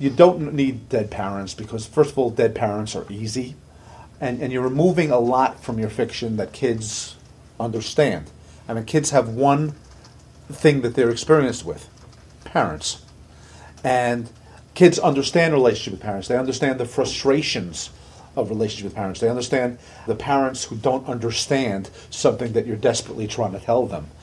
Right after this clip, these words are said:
Good parents, uh, bad parents, there are lots of things you can do. If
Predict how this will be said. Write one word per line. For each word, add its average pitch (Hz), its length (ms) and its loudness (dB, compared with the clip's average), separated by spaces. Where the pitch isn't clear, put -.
Good 156 200 6
parents, 151 720 4
uh, 117 300 6
bad 139 320 10
parents, 143 480 0
there 135 100 2
are 120 80 4
lots 135 320 2
of 143 80 2
things 120 340 -4
you 117 80 -4
can 104 160 -10
do. 95 280 -4
If 147 320 2